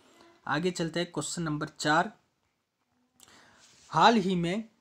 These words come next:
भारत ने किस देश से मोस्ट फॉरवर्ड्स नेशन का दर्जा वापस लिया है? फेवर्ड्स नेशन का दर्जा वापस लिया है। तो इंपॉर्टेंट क्वेश्चन है अभी के point of view से भाइयों,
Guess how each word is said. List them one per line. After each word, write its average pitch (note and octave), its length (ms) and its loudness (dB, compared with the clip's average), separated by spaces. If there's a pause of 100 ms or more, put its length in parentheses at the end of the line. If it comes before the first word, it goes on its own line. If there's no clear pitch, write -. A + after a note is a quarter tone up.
(260)
भारत E3 360 0
ने G#3+ 80 0
किस - 340 -4
देश F3+ 240 2
से G3 360 -4 (200)
मोस्ट F#3 440 0
फॉरवर्ड्स F3 760 -2
नेशन F3 340 -2
का F#3 100 0
दर्जा E3+ 360 0
वापस C3+ 460 -2
लिया A#2+ 180 -6
है? B2 100 -14 (300)
फेवर्ड्स F3+ 420 0 (380)
नेशन E3+ 320 -2
का G#3 140 -2
दर्जा D3 380 -2 (300)
वापस E3+ 420 2
लिया C3 160 -4
है। B2 120 -10 (280)
तो - 60 -6 (100)
इंपॉर्टेंट F#3+ 480 0
क्वेश्चन G3 360 -2
है G3+ 180 -4 (180)
अभी E3+ 200 -2
के G3+ 120 0
point F3+ 300 -4
of F3+ 120 0
view E3+ 200 -4
से E3 160 -2
भाइयों, D3+ 340 0